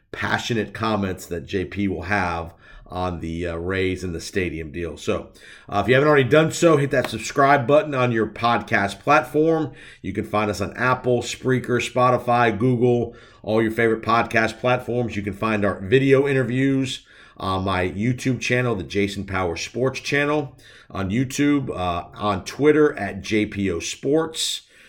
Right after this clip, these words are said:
Uh, you can also, uh, find us. We'd love to hear from you. Comments, suggestions, feedback and such. We'd love to, love to have, have you,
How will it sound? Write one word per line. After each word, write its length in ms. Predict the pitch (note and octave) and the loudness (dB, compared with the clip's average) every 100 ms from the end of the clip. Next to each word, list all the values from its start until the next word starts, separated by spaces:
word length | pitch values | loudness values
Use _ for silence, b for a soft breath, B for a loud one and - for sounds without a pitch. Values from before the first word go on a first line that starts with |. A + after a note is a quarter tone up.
| B B | B B
Uh, 180 | F#2+ F#2+ | -6 -4
you 140 | G2+ | -4
can 140 | G2+ G#2+ | -2 -2
also, 420 | A2 A2 A#2 A2+ | -2 -2 -4 -2
uh, 160 | G#2+ | -6
find 320 | G#2 A#2 B2 B2 | -2 0 0 0
us. 100 | G#2+ | -2
We'd 100 | F#2 | -4
love 140 | F#2 | -4
to 60 | F2 | -2
hear 220 | B2 C3+ | 2 2
from 260 | C3 C3 | 2 -2
you. 100 | C3+ B2 | 0 -2
Comments, 600 | A#2 A#2+ A#2+ A#2+ A#2 - | -2 -2 0 -2 -2 -6
suggestions, 880 | E2 F2+ B2+ B2 A#2+ B2+ B2 A#2 - B B B - | -6 0 0 0 -2 -2 -2 -6 -12 B B B -4
feedback 640 | C3+ B2 B2+ B2 B2 B2 - | -4 0 2 4 2 0 -8
and 140 | A2+ | -6
such. 420 | - C3+ C3 - | 0 0 0 -4
We'd 80 | G2 | -4
love 220 | G#2+ G#2 | -2 -2
to, 160 | F#2+ D2 | -4 -6
love 200 | G2+ F#2+ | -6 -6
to 60 | G2 | -2
have, 380 | A#2 B2+ - | 0 0 -4
have 300 | - A#2 A2+ | -4 -2 0
you, 260 | A#2 A#2+ | 0 0